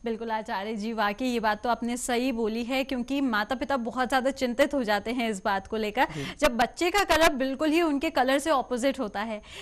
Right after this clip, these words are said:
Speaker 1: चलिए, एक और सवाल हाथ के हाथ मैं आपसे पूछ लेती हूँ।
Speaker 2: बिल्कुल।
Speaker 1: अगर बच्चे सुंदर पैदा हों, हमारी ये कामना है, हर कोई ये चाहता है कि उनका बच्चा सुंदर हो,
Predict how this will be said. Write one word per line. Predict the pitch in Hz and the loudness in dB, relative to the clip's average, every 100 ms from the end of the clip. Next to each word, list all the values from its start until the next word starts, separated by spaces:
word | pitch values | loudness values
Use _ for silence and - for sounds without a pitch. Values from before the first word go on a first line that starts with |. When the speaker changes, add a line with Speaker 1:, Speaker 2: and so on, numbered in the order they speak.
| - | 0
Speaker 1:
चलिए, | 302 311 370 | 2 2 2
एक | 277 277 | 2 2
और | 285 285 | 2 2
सवाल | 311 240 240 269 | 0 2 4 4
हाथ | 262 214 | 0 -2
के | 240 | -4
हाथ | 233 | -4
मैं | 226 | -4
आपसे | 214 233 | -4 -6
पूछ | 240 226 254 | -6 -6 -4
लेती | 226 233 | -2 -2
हूँ। | 254 320 | -2 -4
Speaker 2:
बिल्कुल। | - - - 247 330 | -6 -8 -2 4 4
Speaker 1:
अगर | 247 | 4
बच्चे | 226 226 330 370 | 0 -2 0 -2
सुंदर | - 311 254 262 370 | -2 -4 2 4 6
पैदा | 269 247 226 | 4 2 2
हों, | 247 262 277 | 0 0 -4
हमारी | 262 233 233 247 | -4 -2 -2 0
ये | 262 | -2
कामना | 269 220 214 233 | 0 0 0 0
है, | 247 247 247 | 0 2 0
हर | 254 220 | 0 -2
कोई | 220 269 | 0 2
ये | 277 | 2
चाहता | 247 220 214 | 2 0 -2
है | 233 240 | -2 -2
कि | 247 | -4
उनका | 226 226 | -2 -4
बच्चा | 214 - 226 | -4 -6 -6
सुंदर | 240 220 226 | -6 -4 -2
हो, | 240 269 | 0 0